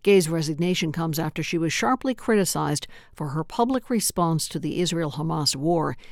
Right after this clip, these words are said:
and the resulting tensions on campus. Adding to the pressure were accusations that she committed plagiarism in her early academic writing. Simon Barker is a crisis management consultant. He runs a firm in Denver that advises colleges and universities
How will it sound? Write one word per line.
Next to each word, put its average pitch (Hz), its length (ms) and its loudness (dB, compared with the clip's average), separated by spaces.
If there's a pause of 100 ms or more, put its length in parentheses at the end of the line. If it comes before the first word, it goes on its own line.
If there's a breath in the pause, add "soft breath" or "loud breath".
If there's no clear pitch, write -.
(140 loud breath)
and 143 140 -4
the 135 40 -6
resulting 143 540 -4
tensions 156 480 -2
on 143 160 -2
campus. - 540 -4 (380 loud breath)
Adding 147 280 -2
to - 100 -10
the - 80 -12
pressure 156 360 -4
were 160 160 -2
accusations 156 680 -2
that 143 100 -6
she - 140 -6
committed 156 360 -4
plagiarism 147 760 0
in 143 80 -2
her 151 280 -4
early 170 360 2
academic 170 680 0
writing. - 420 -6 (360 loud breath)
Simon 202 360 6
Barker 180 480 2
is 160 460 0
a 156 100 -2
crisis - 560 -2
management 165 520 -2
consultant. 170 680 -2 (260 loud breath)
He - 120 -12
runs 147 260 0
a 120 60 -4
firm 156 260 -4
in 135 120 -2
Denver 156 380 0
that 123 160 -6
advises 160 600 0
colleges 156 680 -2
and 143 200 -2
universities 143 640 -2